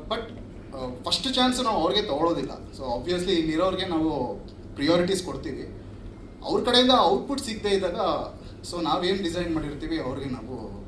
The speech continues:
ಪ್ಲ್ಯಾನ್ ಮಾಡೋ ಅವಶ್ಯಕತೆ ನಮಗೆ ಬರುತ್ತೆ. So that is the thing.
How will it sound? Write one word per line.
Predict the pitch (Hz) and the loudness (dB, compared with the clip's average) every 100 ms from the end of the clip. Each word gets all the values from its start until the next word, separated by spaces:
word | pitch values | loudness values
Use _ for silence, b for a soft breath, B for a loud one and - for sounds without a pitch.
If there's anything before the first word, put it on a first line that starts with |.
| - | -10
ಪ್ಲ್ಯಾನ್ | 123 120 117 107 - | -8 -8 -12 -14 -14
ಮಾಡೋ | 113 123 127 123 - | -12 -10 -10 -10 -10
ಅವಶ್ಯಕತೆ | 151 - 190 151 156 | -2 -2 -2 -6 -6
ನಮಗೆ | 147 123 - | -8 -10 -12
ಬರುತ್ತೆ. | 107 101 - - | -12 -12 -14 -14
So | 131 110 | -14 -14
that | 104 | -14
is | - | -14
the | - - | -14 -14
thing. | - | -14